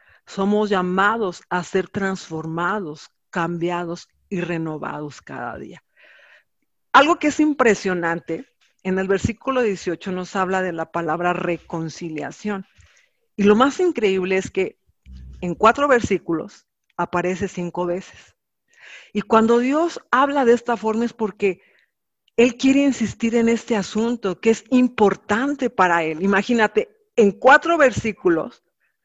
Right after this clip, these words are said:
cinco veces aparece, "Reconcíliate". Y primeramente, pues con nuestro Creador. La definición de reconciliación, según Bain,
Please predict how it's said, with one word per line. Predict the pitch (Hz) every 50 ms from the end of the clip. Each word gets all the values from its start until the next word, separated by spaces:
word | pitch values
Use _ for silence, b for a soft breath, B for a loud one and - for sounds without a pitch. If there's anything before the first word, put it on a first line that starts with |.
| _ _ _
cinco | - - - - 240 262 277 262 - 269 254
veces | 226 208 196 190 - 190 170 190
aparece, | 180 - - 180 170 175 175 - - 196 b b b b b b b b
"Reconcíliate". | - 180 190 185 185 - - - 190 175 180 175 - - 202 208 208 208 196 180 165 165 _ - 139 156 _ _ _ _ _ _ _ _ _ _ _ _ _ _ _ _ _ _ _ _ _ -
Y | - 240
primeramente, | - 196 190 202 208 220 240 269 262 247 233 214 196 - - 180 180 - _ _ _ _ _ _ _ _
pues | - - 170 -
con | - - 180 180
nuestro | 175 151 - 170 165
Creador. | - 175 165 151 180 - - - - _ _ B B B B B B B B B _
La | 202 202 202
definición | 208 220 208 233 233 226 226 214 - 240 254 254 269 277
de | 311 320 320
reconciliación, | 269 226 - - 208 202 190 196 185 180 180 185 190 - - 185 180 185 233 262 - _ _ _ _ _ _ _ _ _ _ _ _
según | _ - - 180 160 170 190 202 208 185
Bain, | 196 185 175 170 170 214